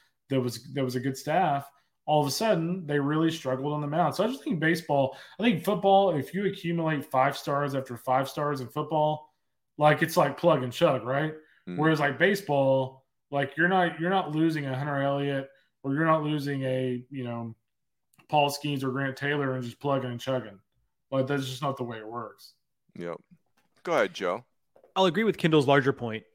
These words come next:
Speaker 3: Um, I think the answer is no, just from a results standpoint, right? I just, I think we're, we're beyond a point in college baseball where any one team can do the nineteen seventies U S C thing, right?
Speaker 2: Yeah.
Speaker 3: I think we're past that point.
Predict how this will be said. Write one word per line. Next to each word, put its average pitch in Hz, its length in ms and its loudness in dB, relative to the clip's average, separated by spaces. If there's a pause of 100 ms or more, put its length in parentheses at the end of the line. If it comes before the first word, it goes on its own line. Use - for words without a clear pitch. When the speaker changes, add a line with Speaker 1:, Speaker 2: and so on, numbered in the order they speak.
(140)
Speaker 3:
Um, 127 340 -4 (160)
I 156 60 -4
think - 320 0
the 135 140 0
answer 135 260 -2
is 123 120 -4
no, 131 220 -2
just 127 240 -6
from 135 200 -2
a 127 40 -4
results 117 600 -6
standpoint, 92 640 -12 (120)
right? 123 200 -4
I 120 60 -4
just, 123 300 -8
I 147 60 -4
think 143 260 -2
we're, 123 200 0 (320)
we're 151 100 2
beyond 135 500 0
a 131 40 0
point 127 360 -4
in 123 80 -6
college 123 380 -2
baseball 110 540 -4
where 113 420 -6 (220)
any 160 180 4
one 135 280 0
team 135 320 0
can 120 200 -6
do 123 200 -2
the 120 80 -6
nineteen 127 440 -6
seventies 120 480 -4
U 117 120 -4
S 104 120 -8
C 113 200 -6
thing, 98 440 -12
right? 113 260 -4 (120)
Speaker 2:
Yeah. 65 100 -10 (520)
Speaker 3:
I 151 80 0
think 139 160 2
we're 139 60 6
past 120 300 -2
that - 180 -10
point. - 200 -12